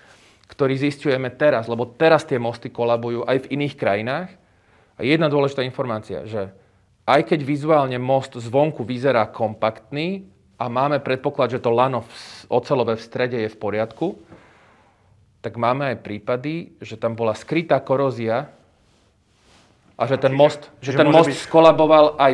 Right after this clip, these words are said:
Speaker 1: bez toho, aby vonku boli viditeľné akékoľvek znaky degradácie mosta. A to je,
Speaker 2: Ale
Speaker 1: to
Speaker 2: z
Speaker 1: je
Speaker 2: toho vyplýva, čo hovoríš, že to znamená, že
Speaker 1: Že nám môže
Speaker 2: môže,
Speaker 1: zajtra
Speaker 2: že
Speaker 1: padnúť aj štvorka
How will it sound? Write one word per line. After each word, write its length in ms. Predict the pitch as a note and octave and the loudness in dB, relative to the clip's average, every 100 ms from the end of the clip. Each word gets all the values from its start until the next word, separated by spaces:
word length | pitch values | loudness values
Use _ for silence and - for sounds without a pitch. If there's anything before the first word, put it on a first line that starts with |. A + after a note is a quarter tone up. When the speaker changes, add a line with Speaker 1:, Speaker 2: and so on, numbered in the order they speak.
| A#2 | 2
Speaker 1:
bez 320 | A#2+ A#2 - | -2 -2 0
toho, 560 | C3+ C3+ E3+ G3 - - | 0 2 0 0 -10 -2
aby 560 | A#2+ A#2 B2+ B2 - _ | -2 0 -4 -6 -8 _
vonku 800 | A#2+ A2+ C3 D#3 D3+ D3+ C#3 - | -14 0 2 2 -2 -4 -4 -6
boli 320 | B2 B2 B2+ | -6 -2 -2
viditeľné 640 | A2+ B2+ D3 C#3 B2 B2 - | -4 -6 -4 -2 -2 -2 -4
akékoľvek 600 | C3 D#3 C#3+ B2 A#2 A2 | -4 -2 -2 -2 -4 -6
znaky 320 | A2 B2+ - | -6 -6 -6
degradácie 800 | A2 A#2+ C#3+ C3+ A#2 G#2+ - G#2+ | -6 -4 -2 0 0 -2 -4 -6
mosta. 400 | A2 A#2+ - F#2 - _ _ _ _ _ _ _ _ _ | -6 -8 -10 -20 -20 _ _ _ _ _ _ _ _ _
A 80 | - | -14
to 160 | - B2+ | 0 2
je, 160 | A#2+ | 4
Speaker 2:
Ale 120 | A#2+ | 2
Speaker 1:
to 40 | C3+ | 2
Speaker 2:
z 80 | B2 | 4
Speaker 1:
je 40 | |
Speaker 2:
toho 80 | E3 | 4
vyplýva, 320 | D#3+ D3 D3+ | 2 0 0
čo 160 | D3+ C#3+ | 0 0
hovoríš, 320 | C#3+ C#3 C#3 | 0 0 -2
že 0 | |
to 160 | C3+ C3 | -4 -6
znamená, 320 | C3+ C#3 C3+ | -4 -4 -2
že 120 | C#3 | 0
Speaker 1:
Že 40 | F3+ | -2
nám 120 | F#3 | -2
môže 160 | F#3+ - | -2 0
Speaker 2:
môže, 80 | E3+ | 2
Speaker 1:
zajtra 240 | E3+ G3+ | 8 6
Speaker 2:
že 80 | F3 | 10
Speaker 1:
padnúť 280 | E3+ F3+ F3 | 8 8 6
aj 120 | D#3 D3+ | 4 4
štvorka 320 | D3 D#3+ D#3+ | 4 4 6